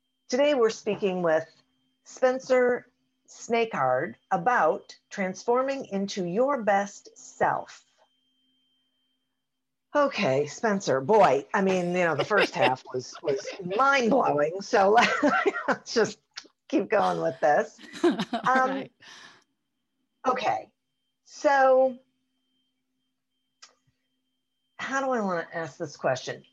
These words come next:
Speaker 1: Um, help me understand. I'm, I'm thinking about the aspects of our identity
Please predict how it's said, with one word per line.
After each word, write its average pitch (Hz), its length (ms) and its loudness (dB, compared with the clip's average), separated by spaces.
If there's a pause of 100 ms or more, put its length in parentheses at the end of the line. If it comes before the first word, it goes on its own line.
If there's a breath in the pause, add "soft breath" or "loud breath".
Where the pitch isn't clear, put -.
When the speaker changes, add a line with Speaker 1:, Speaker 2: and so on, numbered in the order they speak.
Speaker 1:
Um, 233 500 0 (4000 loud breath)
help 320 260 0
me 311 140 0
understand. 175 880 0
I'm, 208 200 -2
I'm 247 100 -2
thinking 339 380 -4
about 165 640 2 (680)
the 175 340 2 (160)
aspects 240 520 -2
of 196 80 -2
our 180 160 2
identity 139 840 -2